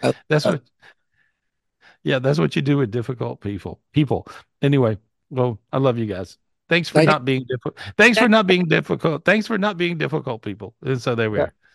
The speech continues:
Speaker 2: are. Anyway.
Speaker 1: I love you, Gary. Thank you.
Speaker 3: Barbara,
Speaker 2: Okay,
Speaker 3: if you
Speaker 2: appreciate,
Speaker 3: wanna
Speaker 2: appreciate
Speaker 3: put
Speaker 2: you.
Speaker 3: your information in the chat, that would be great, so everybody could get that, your, your book, your information.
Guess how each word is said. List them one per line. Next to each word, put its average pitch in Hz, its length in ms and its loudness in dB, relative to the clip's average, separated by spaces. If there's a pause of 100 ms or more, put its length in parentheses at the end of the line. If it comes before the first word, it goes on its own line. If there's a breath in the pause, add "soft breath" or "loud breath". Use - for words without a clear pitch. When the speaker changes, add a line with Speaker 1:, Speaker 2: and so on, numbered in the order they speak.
(340)
Speaker 2:
are. 139 60 0
Anyway. 127 320 0
Speaker 1:
I 139 140 0
love 139 300 2
you, 151 120 0
Gary. 131 480 2
Thank 127 180 -4
you. 139 180 -2 (520)
Speaker 3:
Barbara, 233 200 0 (100)
Speaker 2:
Okay, 233 120 0
Speaker 3:
if 226 40 -2
you 220 40 -4
Speaker 2:
appreciate, 226 340 0 (720)
Speaker 3:
wanna 233 120 2
Speaker 2:
appreciate 117 300 -2
Speaker 3:
put 240 60 -16
Speaker 2:
you. 208 60 -14 (360)
Speaker 3:
your 233 120 0
information 226 680 0
in 202 220 -6
the 190 100 -4
chat, 185 560 -2 (140)
that 190 140 -6
would 190 140 -6
be 196 120 -8
great, 185 340 -6
so 180 140 -4
everybody 175 360 -4
could 175 200 -8
get 175 180 -10
that, 147 240 -4 (640 loud breath)
your, 160 280 0 (120)
your 175 120 -2
book, 180 480 -6 (320)
your 165 160 -4
information. 190 840 -4